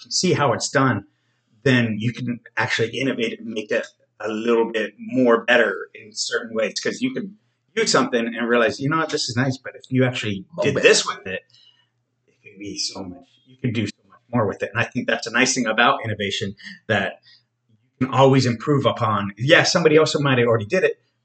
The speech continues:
Speaker 1: but you can tweak it in a way or make it that much better, and it can be so much more popular. If you make radios cheaper for everybody, then a lot more people have 'em. If you make cell phones cheaper, then a lot more people have 'em.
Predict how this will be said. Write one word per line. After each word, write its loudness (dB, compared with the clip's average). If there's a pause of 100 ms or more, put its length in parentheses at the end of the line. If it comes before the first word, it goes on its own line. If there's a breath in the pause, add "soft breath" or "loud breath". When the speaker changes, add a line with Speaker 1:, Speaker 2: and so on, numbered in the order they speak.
Speaker 1:
but -4
you 0
can 0 (400)
tweak 0
it 2
in 0
a 2
way 8
or -4
make 4
it -6
that 2
much -4
better, 2 (160)
and 4
it -2
can -4
be 0
so 4
much 2
more 0
popular. 0
If -8
you -2
make 0
radios 2 (200)
cheaper 4
for 2
everybody, -2 (180 soft breath)
then -2 (280)
a -2
lot 0
more 2
people 0
have 2
'em. -10 (100)
If -12
you -4
make -2
cell 2
phones -6
cheaper, -6 (320)
then 4
a 4
lot 2
more 4
people 2
have -2
'em. -14